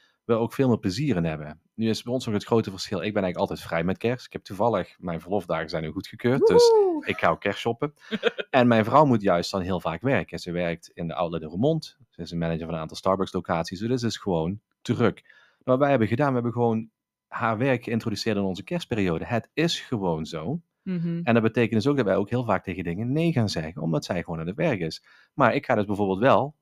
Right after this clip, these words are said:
Speaker 1: naar haar toe dan, als er iets met kerst te doen is daar, of een viering, of iedereen komt samen,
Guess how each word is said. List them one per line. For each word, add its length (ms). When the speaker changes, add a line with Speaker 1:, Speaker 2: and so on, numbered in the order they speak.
Speaker 1:
naar 260
haar 340
toe 140
dan, 200
als 160
er 60
iets 120
met 120
kerst 280
te 80
doen 160
is 180
daar, 300
of 100
een 120
viering, 480
of 100
iedereen 240
komt 200
samen, 360